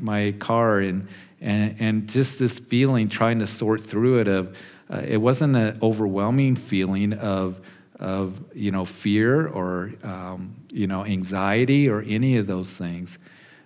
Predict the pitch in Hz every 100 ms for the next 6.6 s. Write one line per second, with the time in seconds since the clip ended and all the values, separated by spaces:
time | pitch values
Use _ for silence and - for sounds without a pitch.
0 | - 120 120 160 156 143 127 120 113 110
1 | - 131 131 113 104 104 104 104 104 98
2 | 98 - 113 107 110 107 101 92 - 92
3 | 92 90 - 90 85 - - - 135 113
4 | 113 107 104 107 131 - 117 104 123 117
5 | 113 101 - 110 110 107 101 92 - 104
6 | 104 90 87 90 87 87